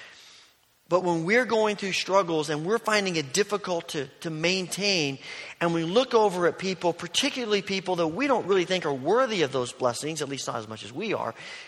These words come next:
and they're being blessed, boy, it is so hard to maintain a spirit of joy. Maybe that's why Paul says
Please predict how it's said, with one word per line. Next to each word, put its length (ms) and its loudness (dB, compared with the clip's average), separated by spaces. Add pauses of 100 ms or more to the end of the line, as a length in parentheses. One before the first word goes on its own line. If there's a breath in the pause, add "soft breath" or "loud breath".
(300 loud breath)
and 240 -2
they're 240 6
being 320 0
blessed, 640 0 (2000 soft breath)
boy, 280 -6
it 140 -8
is 120 -8
so 680 -2
hard 680 -6 (340 loud breath)
to 120 -10
maintain 680 -6
a 40 -12
spirit 460 -10
of 100 -18
joy. 180 -14 (3750)
Maybe 180 -8
that's 220 0
why 140 4
Paul 300 2
says 340 2